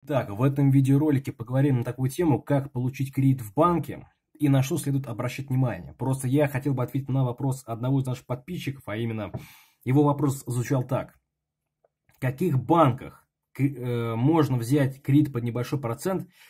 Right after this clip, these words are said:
и как избежать либо минимизировать страховку? Скажу сразу, что кредит под небольшой процент вы нигде не возьмёте. Почему? То, что указано здесь, здесь, это рекламный маркетинг, это рекламная ставка. К примеру, вот под такой процент одобрят вам только в том случае, если вы были клиентом банка длительное время и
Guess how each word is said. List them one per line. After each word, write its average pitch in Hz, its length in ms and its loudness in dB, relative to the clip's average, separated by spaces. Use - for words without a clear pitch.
и 135 140 -2
как 156 300 2
избежать 135 500 0
либо 135 220 2
минимизировать 139 720 6
страховку? 123 640 -8
Скажу 143 280 0
сразу, 147 300 0
что 131 220 -4
кредит 170 360 0
под 123 120 -2
небольшой 127 340 -2
процент 139 360 -6
вы 120 100 -6
нигде 117 160 -2
не 131 120 4
возьмёте. 113 460 -6
Почему? 117 420 -8
То, 165 180 2
что 151 160 0
указано 143 460 4
здесь, 127 600 0
здесь, 104 600 -6
это 147 260 0
рекламный 135 480 4
маркетинг, 120 460 -2
это 123 120 -6
рекламная 117 380 0
ставка. - 500 -6
К - 160 -20
примеру, 160 380 4
вот 131 280 2
под 143 160 2
такой 220 280 6
процент 147 380 2
одобрят 143 380 2
вам 143 100 4
только 131 160 -4
в - 60 -14
том 196 160 -2
случае, 139 240 -2
если - 160 -6
вы 139 160 4
были 131 500 4
клиентом 143 400 4
банка 135 320 4
длительное 131 320 0
время 147 320 2
и 127 440 4